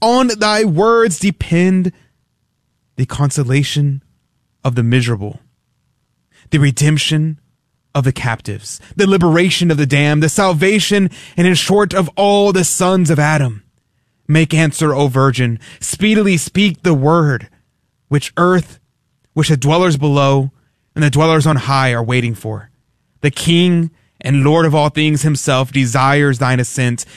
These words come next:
by which his purpose is to save the world." Wow. What a beautiful thing there. Now, going on, Cornelius Lapide continues and says, "Okay, so when was it that Our Lady actually conceived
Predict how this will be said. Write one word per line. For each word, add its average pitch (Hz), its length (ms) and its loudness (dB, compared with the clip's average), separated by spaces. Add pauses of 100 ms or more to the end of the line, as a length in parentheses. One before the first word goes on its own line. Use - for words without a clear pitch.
(120)
by 165 160 2
which 156 420 0 (200)
his 156 200 0
purpose - 720 -4 (480)
is 131 120 -2
to 131 120 -4
save 113 720 -4 (340)
the 117 120 -6
world." 104 640 -6 (640)
Wow. 104 460 -6 (600)
What 120 240 0
a 120 40 0
beautiful 113 360 -2
thing 107 280 -6
there. 107 300 -6 (480)
Now, 156 180 2
going 156 280 2
on, 180 340 0 (220)
Cornelius 175 440 2
Lapide 165 460 0
continues 170 420 0
and 156 80 0
says, 170 220 0
"Okay, 190 300 0
so 180 200 0 (220)
when 220 760 0
was 226 300 0
it - 340 -4 (300)
that 180 140 2
Our 185 100 2
Lady 196 600 0
actually 185 460 -4
conceived 147 840 0